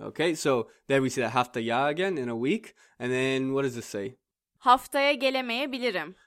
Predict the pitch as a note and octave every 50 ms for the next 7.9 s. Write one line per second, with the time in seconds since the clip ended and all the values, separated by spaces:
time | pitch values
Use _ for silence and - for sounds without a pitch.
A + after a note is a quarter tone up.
0 | _ _ - A#2+ A#2 - A#2+ G#2+ G2 - - _ _ - - C3+ B2+ C3+ D3 E3+
1 | E3+ D#3+ D3 - - C#3+ C3 B2 A#2+ A2+ A#2+ B2 B2+ A#2+ B2+ C#3+ C#3+ D#3 E3+ F#3+
2 | F3+ C3 A#2 A2 A#2 G2 G2+ A2 G#2+ A2+ - - C3+ B2 B2+ - - A#2 G2+ E2
3 | - - - - A#2+ A#2 A#2+ B2 C3+ D#3+ F3+ - _ _ _ _ - C3+ B2+ A2
4 | C3 B2 - - C#3+ C3 - G2+ A#2+ A#2 A#2 C3+ - - A#2 A2+ G#2 G#2 - A2+
5 | - - - A#2 A2+ A2+ A2+ A2 A2+ A2+ - A#2 G#2+ G#2 - _ - - - A#2+
6 | G2 - - A#2+ A#2+ A#2+ A2+ G#2+ - - - - - A#2+ A2+ G#2 A2 - - G2
7 | C3 B2+ B2+ B2 A#2 A2+ - B2 C3 E3 F3+ E3+ D3 C3+ C#3+ F#3 G#3